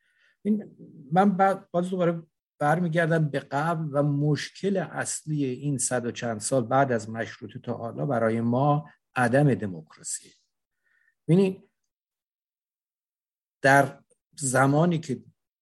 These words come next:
در جامعه دموکراسی موجود نیست،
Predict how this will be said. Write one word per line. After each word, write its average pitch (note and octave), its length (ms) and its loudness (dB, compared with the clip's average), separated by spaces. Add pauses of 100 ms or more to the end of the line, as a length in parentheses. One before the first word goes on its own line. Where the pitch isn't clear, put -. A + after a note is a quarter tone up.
در B2 220 -2
جامعه A#2+ 760 -2 (180)
دموکراسی B2 640 0
موجود G#2+ 560 0
نیست، C3 360 -2